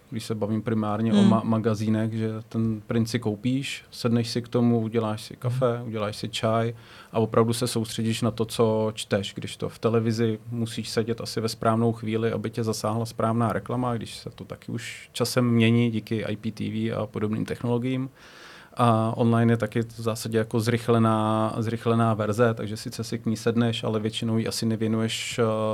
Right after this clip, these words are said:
Speaker 1: tolik pozornosti jako tomu magazínu. Outdoor, u silnice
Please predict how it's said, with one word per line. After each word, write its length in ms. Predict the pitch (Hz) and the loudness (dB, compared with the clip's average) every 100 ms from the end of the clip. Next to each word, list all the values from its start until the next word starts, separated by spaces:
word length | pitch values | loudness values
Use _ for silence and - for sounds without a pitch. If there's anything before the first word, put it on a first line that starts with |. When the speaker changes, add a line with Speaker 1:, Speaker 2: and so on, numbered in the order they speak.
| 110 110 107 | 0 0 0
Speaker 1:
tolik 240 | 117 113 | -2 -2
pozornosti 640 | 113 110 110 107 107 - 117 | -2 -2 0 0 -4 -4 -4
jako 220 | 110 117 | -2 -2
tomu 200 | 113 113 | -2 0
magazínu. 760 | 104 98 107 120 123 123 120 - - - - - - - - 117 | 0 0 0 2 4 4 2 -4 -18 -20 -20 -20 -20 -20 -2 0
Outdoor, 540 | 113 110 117 110 107 | 0 2 4 6 4
u 60 | 113 | -2
silnice 640 | - 117 110 110 110 - | -4 -2 2 2 0 2